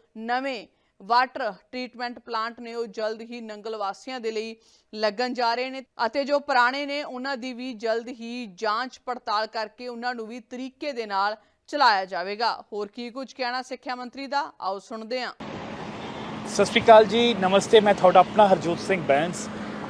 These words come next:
Speaker 2: ਸਿੱਖਿਆ ਮੰਤਰੀ ਪੰਜਾਬ ਤੇ ਵਿਧਾਇਕ ਹਲਕਾ ਸ਼੍ਰੀ ਅਨੰਦਪੁਰ ਸਾਹਿਬ। ਅਮ, ਅਸੀਂ ਇਸ ਵਕਤ ਠੀਕ ਬਿਲਕੁਲ ਜਿਹੜਾ ਨੰਗਲ ਦਾ, ਨੰਗਲ ਡੈਮ ਹੈ, ਅ, ਉੱਥੇ ਖੜੇ ਹਾਂ। ਅ, ਇਸ ਪਾਣੀ ਨੇ ਬਹੁਤ ਤਬਾਹੀ ਮਚਾਈ ਸਾਡੇ ਇਲਾਕੇ ਦੇ ਵਿੱਚ ਦੋ ਹਜ਼ਾਰ ਤੇਈ 'ਚ ਵੀ ਤੇ ਪਹਿਲਾਂ ਵੀ।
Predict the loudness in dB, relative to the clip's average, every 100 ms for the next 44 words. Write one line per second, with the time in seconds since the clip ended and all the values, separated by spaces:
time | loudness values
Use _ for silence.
0 | -10 -6 -4 4 4 4 0 -2 0 2
1 | 6 4 4 0 4 4 4 0 0 0
2 | 0 -2 -2 -4 -6 -2 0 0 -4 -8
3 | -8 -8 -8 -4 4 8 8 4 -4 -8
4 | -6 -2 2 2 4 4 4 -2 4 2
5 | 6 4 6 8 10 8 6 -2 6 6
6 | 10 12 12 8 -6 -10 -4 0 4 4
7 | 6 6 6 4 2 0 -8 -12 -12 0
8 | 4 4 4 4 6 4 4 2 0 -4
9 | -12 -10 -10 -10 0 6 6 6 0 2
10 | 2 4 4 2 4 6 6 6 4 4
11 | 0 4 4 4 4 4 6 6 4 -2
12 | 0 -2 -2 0 2 4 4 0 -2 -2
13 | -4 -2 0 2 0 0